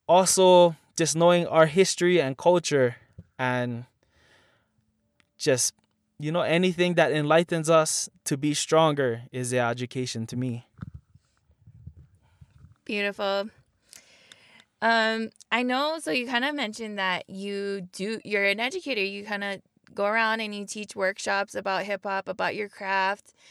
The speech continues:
Speaker 2: Um, and I wanted to know,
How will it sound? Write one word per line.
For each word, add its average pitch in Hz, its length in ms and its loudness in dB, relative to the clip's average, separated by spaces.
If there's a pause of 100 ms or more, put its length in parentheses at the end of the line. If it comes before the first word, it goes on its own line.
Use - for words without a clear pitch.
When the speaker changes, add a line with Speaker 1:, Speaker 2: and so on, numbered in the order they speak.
(460)
Speaker 2:
Um, 196 480 -2 (180)
and 208 560 -4 (120)
I 208 100 2
wanted 254 380 -2
to 277 120 -12
know, 214 580 -4